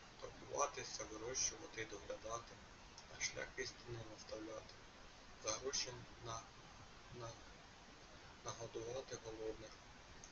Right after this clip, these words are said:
замість зброї батареї гріти воду батареї холодних, замість вогню війни мирний вогонь світу не пітьме. Гроші на благо, гроші благо, нехай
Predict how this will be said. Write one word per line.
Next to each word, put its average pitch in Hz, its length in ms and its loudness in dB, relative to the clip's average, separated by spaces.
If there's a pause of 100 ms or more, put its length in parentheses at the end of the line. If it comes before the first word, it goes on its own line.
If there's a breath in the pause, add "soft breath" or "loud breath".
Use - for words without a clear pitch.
(200)
замість 113 280 2
зброї 135 540 6
батареї 117 480 2
гріти 110 400 -4 (140)
воду 117 280 0
батареї 110 400 0 (100)
холодних, - 480 -4 (640)
замість 110 400 -2
вогню 120 440 -8
війни 123 300 -6 (720)
мирний 117 460 0
вогонь 131 400 -2 (180)
світу 117 440 -6 (120)
не 113 60 -8 (120)
пітьме. 110 360 -8 (1000)
Гроші 131 560 0 (760)
на 117 80 2 (120)
благо, 113 320 4 (400)
гроші 117 380 -2 (320)
благо, 113 360 0 (800)
нехай 143 360 -4